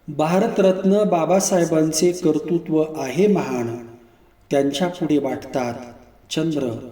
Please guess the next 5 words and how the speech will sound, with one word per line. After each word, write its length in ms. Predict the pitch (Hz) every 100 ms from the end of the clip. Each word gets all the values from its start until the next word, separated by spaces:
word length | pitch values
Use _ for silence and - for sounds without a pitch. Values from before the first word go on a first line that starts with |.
| -
सूर्यही 680 | - - 131 147 139 123 110
लहान. 300 | 113 98 95 95 - - - - _ - - _ _ _ _ _ _ _ _ _ _ _ _ _ _ -
चवदार 500 | 196 196 208 247 233
तळ्याचे 460 | 202 196 190 190 202
पाणी 520 | - 165 156 156 180